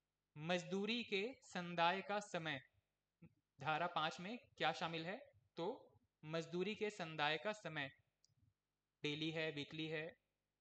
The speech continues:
या आपका पाक्षिक है या मंथली है, ये बताया गया धारा पाँच में, मजदूरी के संदाय का समय। नेक्स्ट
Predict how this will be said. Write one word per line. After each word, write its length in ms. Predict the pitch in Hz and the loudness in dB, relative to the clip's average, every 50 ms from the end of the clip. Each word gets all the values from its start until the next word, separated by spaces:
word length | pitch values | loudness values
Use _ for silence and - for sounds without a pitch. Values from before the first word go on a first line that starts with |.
| _ - | _ -4
या 160 | 143 147 143 143 139 131 127 - - - - | 0 2 4 4 4 2 0 -4 -8 -8 -8
आपका 360 | 135 - - - 147 131 127 127 127 - - _ - | -8 -6 -2 0 2 2 2 0 -4 -8 -8 _ 2
पाक्षिक 440 | 147 147 - - - 185 165 - - | 2 2 2 -2 -4 -4 -4 -4 -4
है 100 | 165 160 165 - - - - | -6 -6 -6 -10 -12 -10 -4
या 200 | 160 160 160 170 | 0 0 0 0
मंथली 440 | 170 170 156 151 147 - 160 160 160 | -2 -4 -6 -8 -8 -8 -6 -6 -4
है, 160 | 156 165 180 - _ _ _ _ _ _ _ _ _ _ _ _ _ _ _ _ - | -6 -6 -10 -12 _ _ _ _ _ _ _ _ _ _ _ _ _ _ _ _ -4
ये 120 | 156 175 | -2 0
बताया 300 | 175 175 165 165 151 156 | 2 2 2 2 0 0
गया 180 | 151 156 165 190 | 0 0 0 -2
धारा 260 | 165 147 143 143 160 | 0 0 0 0 0
पाँच 280 | 160 - 135 131 131 - 139 | 0 0 0 -2 -2 -2 -8
में, 120 | 123 123 - _ _ _ _ _ _ _ _ _ _ _ - | -10 -10 -10 _ _ _ _ _ _ _ _ _ _ _ -6
मजदूरी 460 | 147 156 160 151 156 175 180 196 208 | -2 -2 -2 0 0 0 2 2 2
के 160 | 190 202 196 202 | 0 0 -2 -2
संदाय 440 | - 190 165 160 156 151 151 151 | -2 -4 -4 0 2 4 4 4
का 180 | 151 - 196 208 | 2 0 -2 -4
समय। 360 | 202 - 170 156 147 139 131 - _ _ _ _ _ _ _ _ _ _ _ _ _ _ _ _ _ _ _ _ _ _ _ _ _ _ _ _ _ _ _ _ _ _ _ _ _ _ _ _ _ _ _ _ _ _ _ _ _ _ _ _ _ _ _ _ _ - | -2 -2 -4 -2 -2 -4 -6 -6 _ _ _ _ _ _ _ _ _ _ _ _ _ _ _ _ _ _ _ _ _ _ _ _ _ _ _ _ _ _ _ _ _ _ _ _ _ _ _ _ _ _ _ _ _ _ _ _ _ _ _ _ _ _ _ _ _ -4
नेक्स्ट 380 | 151 160 185 220 - - - | 0 0 0 0 -2 -10 -16